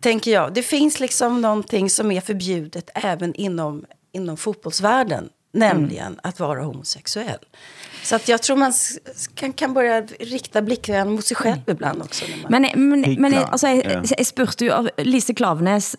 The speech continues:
Speaker 2: litt om det også, og, og hun er jo mot boykott.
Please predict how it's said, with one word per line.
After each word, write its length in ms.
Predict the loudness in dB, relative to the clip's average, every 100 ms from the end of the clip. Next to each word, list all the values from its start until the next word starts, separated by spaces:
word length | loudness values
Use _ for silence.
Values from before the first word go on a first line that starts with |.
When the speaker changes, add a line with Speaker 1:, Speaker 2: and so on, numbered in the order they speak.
| 0
Speaker 2:
litt 280 | 0 2 2
om 180 | 4 6
det 200 | 4 4
også, 380 | 4 4 0 -2 0
og, 260 | 2 2 2
og 120 | 2
hun 380 | 4 4 2 0 2
er 180 | 2
jo 320 | 4 2 0 -4 _ _ _ _
mot 460 | 2 4 4 0 -6
boykott. 680 | 0 0 0 -4 -6 -10